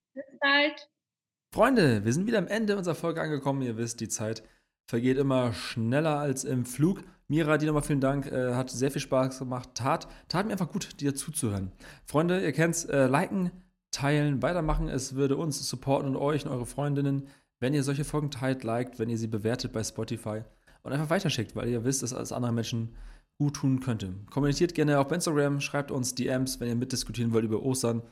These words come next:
Speaker 2: Karfreitag, über Feminismus. Wir sind offen und haben Bock und weisen auch nochmal an der Stelle hier auf den neunundzwanzigsten April hin. Unser Kater, unser Live-Event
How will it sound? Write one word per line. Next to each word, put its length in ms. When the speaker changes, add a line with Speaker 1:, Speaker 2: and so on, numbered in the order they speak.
Speaker 2:
Karfreitag, 480
über 160
Feminismus. 560
Wir 140
sind 220
offen 220
und 80
haben 340
Bock 260
und 160
weisen 240
auch 140
nochmal 260
an 60
der 80
Stelle 220
hier 220
auf 200
den 140
neunundzwanzigsten 520
April 260
hin. 260
Unser 340
Kater, 340
unser 380
Live-Event 600